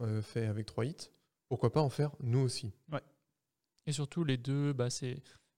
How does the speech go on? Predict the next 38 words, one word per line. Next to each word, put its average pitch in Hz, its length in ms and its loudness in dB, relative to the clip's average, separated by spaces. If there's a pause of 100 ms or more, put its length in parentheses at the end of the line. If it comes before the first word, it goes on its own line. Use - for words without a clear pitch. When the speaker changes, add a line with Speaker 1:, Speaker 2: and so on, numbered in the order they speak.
Speaker 3:
janvier 131 580 0
et 120 60 -2
puis, 123 400 -10
euh, 120 160 0
autour 117 180 -6
de 123 100 0
mai, 127 180 0
quoi. - 180 -10
Speaker 1:
Mais 113 200 4
voilà, 104 260 2 (260)
c'est 135 80 0
ça. - 160 0
Speaker 3:
On 143 80 -2
se 123 60 -4
dit 135 100 -6
peut-être, 139 280 -8
ah, 208 320 -2
peut-être - 220 -4
une, 151 160 0
euh, 127 340 2 (480)
en 135 120 0
automne. 170 320 0 (260)
Speaker 1:
Et 123 200 8
en 110 100 8
fait, - 300 4
il - 20 8
y - 20 10
a 113 160 6 (120)
vraiment 123 260 4
ce 165 100 2
côté 123 260 2
pratico-pratique 131 840 0
à 123 80 4
ce - 140 -4
moment-là, 107 360 4
de 156 100 4
se 110 120 2
dire, « 123 180 2